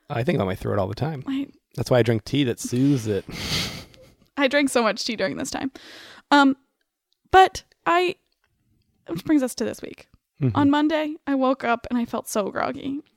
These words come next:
Speaker 2: General malaise to the extreme.
Speaker 1: More malaise.
Speaker 2: More
Speaker 1: Mala-
Speaker 2: malaise.
Speaker 1: Malaised again. <laughs>
Speaker 2: Just extreme malaise.
Speaker 1: Am malaised.
Speaker 2: On Tuesday, I'm like, "I still don't, like,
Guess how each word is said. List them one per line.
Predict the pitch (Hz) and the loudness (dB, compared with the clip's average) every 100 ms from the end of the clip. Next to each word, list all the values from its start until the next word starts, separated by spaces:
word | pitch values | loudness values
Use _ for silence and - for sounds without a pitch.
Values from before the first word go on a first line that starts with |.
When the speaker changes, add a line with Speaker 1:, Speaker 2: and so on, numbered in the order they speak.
| _ | _
Speaker 2:
General | 285 370 403 392 349 | 2 4 4 2 4
malaise | 269 240 214 247 220 | 4 4 4 2 0
to | - | -4
the | 240 175 | -2 -2
extreme. | 233 - 214 - 269 269 | -4 -4 -4 -4 -4 -2
Speaker 1:
More | 120 120 | 2 2
malaise. | 104 95 82 - 285 | 4 2 -2 -4 4
Speaker 2:
More | 294 359 381 | 8 8 8
Speaker 1:
Mala- | 311 254 202 | 6 4 6
Speaker 2:
malaise. | 277 302 123 | 6 4 2
Speaker 1:
Malaised | 120 120 127 120 | 6 8 6 4
again. | 110 101 98 104 | 0 2 2 2
<laughs> | 123 | 4
Speaker 2:
Just | - 403 427 | 6 6 4
extreme | - - 311 277 269 | -2 0 2 4 2
malaise. | 277 240 208 170 330 - - - - - - _ _ _ _ _ - | 2 2 2 4 4 2 -14 -16 -14 -16 -18 _ _ _ _ _ -6
Speaker 1:
Am | 110 104 | -4 -2
malaised. | 101 98 92 90 90 104 - - 339 | 0 0 -2 -2 -4 -6 -10 -4 0
Speaker 2:
On | 349 | 2
Tuesday, | - 403 403 403 370 339 | 6 8 8 6 2 2
I'm | - 294 | 2 2
like, | 277 247 | 2 0
"I | 254 | -4
still | 247 - 254 | -4 -2 -2
don't, | 233 - _ | -2 -6 _
like, | - 254 - | -6 -6 -8